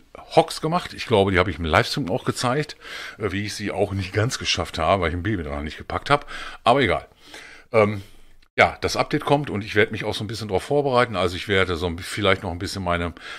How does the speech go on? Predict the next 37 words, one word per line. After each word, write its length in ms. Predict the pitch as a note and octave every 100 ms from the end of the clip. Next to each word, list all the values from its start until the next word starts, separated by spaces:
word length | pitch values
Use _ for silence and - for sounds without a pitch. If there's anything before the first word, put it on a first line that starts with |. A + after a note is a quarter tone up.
| -
meine 220 | F#2+ F2
Lager 360 | E2 F#2 B2 A#2
voll 220 | - G#2+
machen. 340 | A2 G2 G#2 - - - -
Ich 140 | -
kann 120 | D3
euch 140 | C3+ G#2
nicht 120 | A#2+
sagen, 220 | G#2+ G2+
wann 140 | F2+
es 100 | F#2
kommt. 260 | - F#2 D#2
Die 60 | D#2+
Folge 320 | G#2+ G#2+ G#2
hier 140 | F#2
kommt 200 | - A2+
ja 60 | F#2+
heute 240 | F2+ G#2
für 160 | - -
euch 300 | F2 G2 - - -
ultra 300 | - E3 B2+
früh, 280 | A#2 - C3+
also 240 | G2+ F#2+ G2
nicht 300 | G#2 - G#2
mittags 300 | G#2+ G2+ F#2+
um 80 |
zwölf, 320 | - G#2 A2+ A2
sondern 260 | F#2 F2 - - - -
ich 140 | - -
hab 120 | -
sie 120 | -
ja 100 | F#2
mal 120 | F2+
ein 60 | F2
bisschen 240 | F#2 -
eher 180 | - A2
rausgehauen, 640 | A2 A2 - G#2 A2 B2